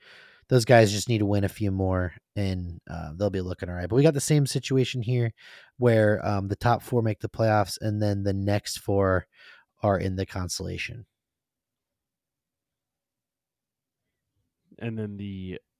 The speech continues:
Speaker 2: low dogs
Speaker 1: Just
Speaker 2: stay.
Speaker 1: stay.
Speaker 2: Yep.
Speaker 1: Hey, at least they don't go down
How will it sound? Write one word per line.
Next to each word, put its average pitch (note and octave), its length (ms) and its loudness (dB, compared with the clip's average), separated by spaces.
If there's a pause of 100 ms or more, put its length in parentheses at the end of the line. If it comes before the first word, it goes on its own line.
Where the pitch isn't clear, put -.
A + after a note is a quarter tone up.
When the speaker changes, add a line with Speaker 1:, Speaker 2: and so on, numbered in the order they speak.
(1120)
Speaker 2:
low A2+ 460 -6
dogs F#2 840 -12 (560)
Speaker 1:
Just - 320 -12 (760)
Speaker 2:
stay. - 240 -16
Speaker 1:
stay. D#2 320 -6 (640)
Speaker 2:
Yep. F#2+ 200 -14 (1900)
Speaker 1:
Hey, A2+ 140 -8
at G#2 80 -2
least A#2 240 -2
they B2+ 100 4
don't A#2+ 180 2
go A2 140 2
down B2 440 0